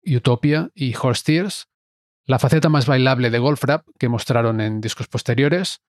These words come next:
y algunas de las diferencias entre la experiencia de escuchar un disco en vinilo, en C D o por streaming.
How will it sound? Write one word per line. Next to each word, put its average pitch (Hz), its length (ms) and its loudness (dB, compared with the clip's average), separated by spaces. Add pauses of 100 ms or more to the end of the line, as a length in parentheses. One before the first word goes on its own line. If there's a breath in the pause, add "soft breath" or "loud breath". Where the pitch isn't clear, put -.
(120)
y 123 120 0
algunas 143 340 4
de 143 80 2
las 131 160 0
diferencias 156 680 0
entre 123 600 0
la 117 80 0
experiencia 135 440 0
de 127 80 2
escuchar 127 380 0
un 123 100 0
disco 123 220 -2
en 113 80 -2
vinilo, 147 440 0
en 120 160 -4
C 123 140 -2
D 151 320 0
o 117 220 -2
por 110 160 -2
streaming. 101 460 -4